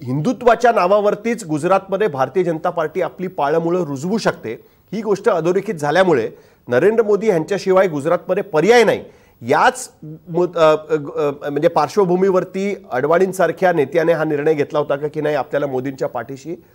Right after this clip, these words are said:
उभं राहणं अत्यंत आवश्यक आहे आणि म्हणून हा निर्णय झाला होता का? आणि त्याची फल-, फलश्रुती आपण म्हणतो ती आत्ताच्या निवडणुकांमध्ये सुद्धा आपल्याला दिस-, अ, ब-, दिसते, असं म्हटलं तर चूक होईल का?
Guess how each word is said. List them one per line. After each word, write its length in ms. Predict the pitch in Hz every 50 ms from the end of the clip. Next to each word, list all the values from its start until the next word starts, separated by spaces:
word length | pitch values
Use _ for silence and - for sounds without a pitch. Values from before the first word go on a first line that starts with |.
| _ _ -
उभं 200 | 135 127 135 156
राहणं 180 | 160 151 156 160
अत्यंत 320 | 143 - - 151 147 151
आवश्यक 440 | 135 110 110 131 143 - 180 160 185
आहे 100 | 202 - - - _ _ - _
आणि 160 | - - 185
म्हणून 320 | 170 127 135 147 233 269 247
हा 80 | 220
निर्णय 300 | 233 226 214 202 220 220
झाला 180 | 185 185 180 185
होता 180 | 190 185 180 156
का? 160 | 143 131 139 - - _ _ _ _
आणि 200 | - 139 190 240
त्याची 400 | 240 - 175 156 160 160 - 254 254 - -
फल-, 320 | 165 175 233 262 214 196 175 - - 139
फलश्रुती 680 | 156 175 226 247 247 - 214 214 - 202 135 - - - - _ _ _
आपण 240 | - 135 - 208 214
म्हणतो 280 | 190 185 175 147 - 170
ती 120 | 170 226
आत्ताच्या 420 | 208 160 - - 214 202 208 226 190
निवडणुकांमध्ये 640 | 180 180 190 185 185 185 190 185 175 180 175 165
सुद्धा 160 | 160 175 165 156
आपल्याला 260 | - - 160 151 151
दिस-, 240 | 143 139 135 - -
अ, 120 | 131 127
ब-, 300 | 117 131 131 123 120 117
दिसते, 280 | 123 123 - - 135 113
असं 200 | 107 - - 151
म्हटलं 260 | 143 139 139 143 139
तर 60 | 151
चूक 260 | 143 - 139 123 -
होईल 120 | 104 90 76
का? 120 | - -